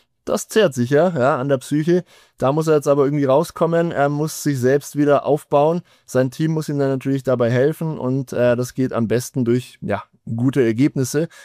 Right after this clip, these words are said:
Vielleicht auch schon beim nächsten Rennen in Barcelona, in Spanien, traue ich ihm absolut zu. Er hat aber, das hat er selber gesagt, im Moment kein Vertrauen ins Auto. Das, äh,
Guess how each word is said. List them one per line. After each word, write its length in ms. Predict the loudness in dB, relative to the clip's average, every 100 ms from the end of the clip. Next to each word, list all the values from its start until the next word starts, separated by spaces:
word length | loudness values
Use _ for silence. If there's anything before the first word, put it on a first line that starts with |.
| _
Vielleicht 420 | -4 0 0 0
auch 40 | -4
schon 200 | -2 -2
beim 140 | -2
nächsten 320 | -2 -4 -4
Rennen 340 | -2 0 -2 -2
in 160 | -2
Barcelona, 560 | -2 -2 -2 0 0 -2
in 120 | -4
Spanien, 540 | -4 0 0 0 -4 -4 -14 -20 _
traue 260 | 0 2 2
ich 60 |
ihm 100 | 0
absolut 440 | -4 -2 0 0 0
zu. 280 | 0 0 -2 _ _ -4
Er 220 | 0 2
hat 260 | 0 -4 -4
aber, 400 | 0 2 0 -2 _ -10
das 220 | -6 -4
hat 100 | -2
er 60 | 0
selber 280 | -2 -2
gesagt, 460 | -2 0 -2 -2 -6
im 140 | -4
Moment 400 | -2 -2 -4 -6
kein 240 | -8 -6 -6
Vertrauen 460 | -8 -6 -2 -2
ins 120 | -4 -4
Auto. 360 | -4 -4 -2
Das, 300 | -2 -4 -4
äh, 240 | -2 0